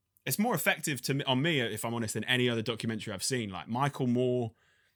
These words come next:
obviously the Bowling for Columbine and Fahrenheit nine eleven. I watched those and I was like, "Yeah, I agree with a lot of those points," but I really feel like this guy is totally biased anyway. Even if I agree with him, I don't feel like I,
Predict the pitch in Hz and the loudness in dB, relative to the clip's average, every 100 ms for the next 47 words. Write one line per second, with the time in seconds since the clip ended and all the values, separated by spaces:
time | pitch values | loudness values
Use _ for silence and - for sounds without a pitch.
0 | _ - 117 110 123 113 104 120 120 113 | _ -2 0 2 2 0 0 0 0 -2
1 | 120 - 120 117 113 113 120 117 113 113 | -6 -4 -2 -2 -2 -2 -4 -4 -6 -8
2 | 117 113 110 113 110 113 131 143 - 139 | -6 -6 -6 -6 -8 -6 -2 -2 -2 -2
3 | 127 131 131 156 220 294 277 233 254 220 | 0 0 -2 -4 -2 2 2 0 -4 -4
4 | 139 123 117 - 117 - 123 123 135 131 | -2 -2 -4 -6 -8 -6 -6 -2 0 0
5 | 120 131 123 113 113 - 120 113 107 104 | 0 2 2 0 0 4 4 4 2 -4
6 | - _ _ _ _ _ - 113 - - | -10 _ _ _ _ _ -4 -2 0 2
7 | 131 113 110 110 101 101 - - - 131 | 2 2 0 2 2 4 4 4 6 8
8 | 127 107 92 107 113 147 143 127 127 117 | 8 4 -4 -4 6 8 8 6 6 4
9 | 110 127 175 147 110 101 95 120 - - | 2 4 6 4 2 -4 -8 -10 -14 -20
10 | - - - 120 123 117 - 117 113 110 | -20 -4 4 6 6 2 0 0 2 0
11 | 104 - _ _ _ _ _ 113 110 | -2 -10 _ _ _ _ _ -2 -2